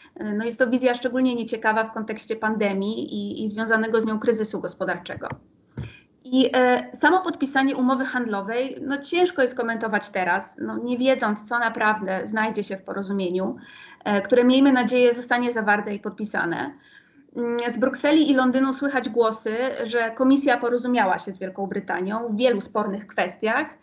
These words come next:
e, jednak nadal nie widać widma chociażby nawet zgody w zakresie tak zwanego właśnie level playing field.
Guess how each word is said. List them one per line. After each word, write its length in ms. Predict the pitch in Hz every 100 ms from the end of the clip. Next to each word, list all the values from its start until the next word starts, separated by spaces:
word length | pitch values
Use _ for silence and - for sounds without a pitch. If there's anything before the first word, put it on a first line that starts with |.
| _ - - -
e, 180 | 240
jednak 340 | - 262 262 269
nadal 300 | 277 294 285
nie 120 | 262
widać 360 | 254 269 240 214
widma 440 | 247 247 233 226
chociażby 440 | 240 226 247 214
nawet 400 | 226 233 240 233
zgody 500 | 233 214 185 190 170
w 60 | 175
zakresie 440 | 190 220 220 220
tak 160 | 220 214
zwanego 440 | 208 220 220 214
właśnie 380 | 214 240 240 226
level 360 | 233 262 247 240
playing 360 | 247 214 214
field. 520 | 214 196 185 247 -